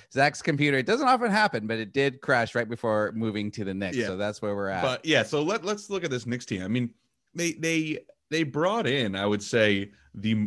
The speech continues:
Speaker 2: one of the most win now rookies, um, in the draft, an older player, an Obi Toppin, who we talked about last time. We like him for rookie of the year at seven to one. Um,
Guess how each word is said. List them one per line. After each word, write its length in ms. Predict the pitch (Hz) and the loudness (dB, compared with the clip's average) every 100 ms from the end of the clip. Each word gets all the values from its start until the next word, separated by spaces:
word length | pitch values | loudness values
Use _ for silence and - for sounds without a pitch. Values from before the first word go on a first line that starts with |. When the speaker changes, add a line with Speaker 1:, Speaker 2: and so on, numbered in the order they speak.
| 104 | 0
Speaker 2:
one 220 | 117 127 | 0 2
of 40 | |
the 60 | 120 | 4
most 300 | 110 113 98 | 4 2 0
win 260 | 92 110 107 | 0 0 2
now 240 | 107 104 | 2 0
rookies, 680 | 95 98 110 113 120 120 - _ _ | 0 -4 -2 -2 -2 -4 -10 _ _
um, 420 | 104 101 95 90 - | -4 -2 -2 -6 -4
in 140 | 113 | 0
the 80 | 110 | 0
draft, 440 | 98 98 107 110 | 0 -4 -2 -2
an 100 | 104 | -2
older 240 | 92 104 104 | -2 0 -2
player, 360 | 104 101 101 98 | -2 -2 -2 -4
an 60 | |
Obi 280 | 90 98 104 | -4 -4 -4
Toppin, 440 | 101 98 98 101 | -4 -8 -4 -6
who 120 | 98 98 | -4 -2
we 100 | 104 | -2
talked 240 | 110 104 | -2 -2
about 260 | 101 98 85 | -4 -8 -6
last 360 | 98 98 - | -4 -6 -6
time. 220 | 101 95 | -8 -6
We 120 | 98 98 | -6 -6
like 300 | 98 101 - | -4 -6 -6
him 240 | 104 95 | -8 -8
for 420 | - 101 95 92 - _ - | -8 -6 -6 -8 -12 _ -6
rookie 300 | 104 107 101 | -6 -4 -6
of 80 | |
the 80 | 98 | -6
year 260 | 87 104 101 | -6 -4 -4
at 140 | 95 | -6
seven 340 | - 107 98 98 | -6 -6 -4 -6
to 80 | |
one. 480 | 90 92 95 98 98 - _ _ | -8 -8 -6 -6 -8 -12 _ _
Um, 460 | 104 101 98 95 | -2 0 0 -4